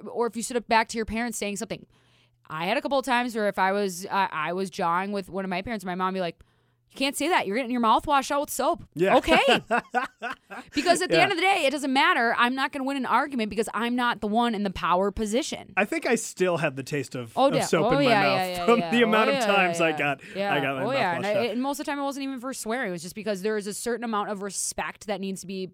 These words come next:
Speaker 1: put towards people in power positions. But when they take advantage of it,
Speaker 2: Yes.
Speaker 1: like the way that Bill Peters did,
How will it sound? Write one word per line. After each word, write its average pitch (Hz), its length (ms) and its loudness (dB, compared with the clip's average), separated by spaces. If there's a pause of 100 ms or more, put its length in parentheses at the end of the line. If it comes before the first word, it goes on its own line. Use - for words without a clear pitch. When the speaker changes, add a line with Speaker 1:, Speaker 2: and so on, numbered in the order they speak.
(220)
Speaker 1:
put - 300 -6
towards 202 520 -4 (300)
people 220 280 -6
in 202 80 -6
power 175 300 -4
positions. 180 420 -6
But 180 140 -6
when 208 140 -4
they 240 120 -4
take 320 220 -12
advantage 180 640 -8
of 214 200 -2
it, 294 220 -4 (100)
Speaker 2:
Yes. - 420 0
Speaker 1:
like 226 140 -4
the 220 80 0
way 214 180 0
that 226 100 -2
Bill 226 160 -4
Peters 208 420 -10
did, 185 340 -4